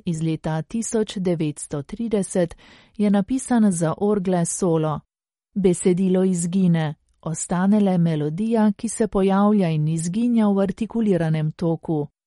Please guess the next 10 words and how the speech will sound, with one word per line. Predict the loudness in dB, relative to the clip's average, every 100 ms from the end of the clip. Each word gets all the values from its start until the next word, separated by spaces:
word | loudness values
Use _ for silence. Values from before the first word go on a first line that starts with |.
| _ _ _ -4
Duruflé | 0 0 0 -2 2
je | 2 2
bil | 2 0
kot | -2 -4 -4 -4
naslovni | -6 -6 -4 -2 2 2
organist | 2 0 0 2 2 0 -2
ene | -2 0
od | -2 -2
pariških | -2 -2 -4 -4 -6 -6
cerkva | -6 -6 -6 -6 -2 -2